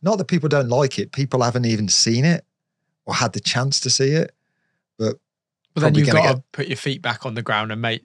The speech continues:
Speaker 2: remember what you said, uh, about forty minutes ago, which is how many people would actually die to be in the position of where the channel is now.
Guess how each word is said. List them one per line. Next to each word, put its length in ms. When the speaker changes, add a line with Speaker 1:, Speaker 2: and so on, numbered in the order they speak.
Speaker 2:
remember 460
what 160
you 60
said, 260
uh, 140
about 260
forty 280
minutes 280
ago, 140
which 160
is 100
how 180
many 220
people 380
would 100
actually 340
die 240
to 140
be 160
in 100
the 80
position 480
of 100
where 160
the 100
channel 380
is 160
now. 260